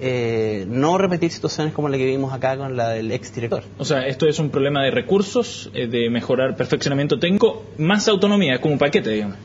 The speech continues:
Speaker 1: Exacto. Si usted tiene una institución que no, no está completamente dotada de, del expertise necesario y la vuelve autónoma, lo único que hace es hacer, es convertirla en una institución,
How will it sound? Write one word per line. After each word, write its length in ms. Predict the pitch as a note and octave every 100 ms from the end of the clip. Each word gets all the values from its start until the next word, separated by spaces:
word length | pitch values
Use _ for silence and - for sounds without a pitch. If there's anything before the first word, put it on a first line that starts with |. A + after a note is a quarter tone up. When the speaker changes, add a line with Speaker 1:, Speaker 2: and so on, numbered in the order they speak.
| -
Speaker 1:
Exacto. 480 | C3 G#3+ - - A2
Si 120 | D3
usted 180 | - F3
tiene 160 | F#3+
una 100 | F#3
institución 540 | F3 D#3 D3 - F3 E3+
que 120 | D#3
no, 480 | D3 D3 C#3+ C3+ -
no 120 | B2+
está 240 | B2+ - F3
completamente 640 | F3+ E3+ E3 E3 D#3+ D#3
dotada 500 | C#3 A2+ C#3 F3+ A3 - - - - B2+
de, 500 | B2+ C3+ C3+ B2+ B2
del 140 | C3
expertise 480 | B2 C3 C3 B2+ D#3
necesario 480 | D#3+ C#3+ - F3 D3+
y 40 |
la 80 | C3+
vuelve 220 | C#3 C#3
autónoma, 600 | B2+ A#2+ G#3+ F#3+ B2+ D#3 G3+ - - - -
lo 120 | C#3 D#3+
único 240 | F3+ E3
que 80 | D#3
hace 440 | D#3 - F3 D#3+
es 100 | D3
hacer, 420 | C#3+ - C#3+ C#3+ C#3
es 80 | -
convertirla 640 | C#3 B2+ B2 D3+ D3 D3
en 60 | C#3
una 100 | C3+
institución, 720 | C3+ B2+ - - C#3+ C#3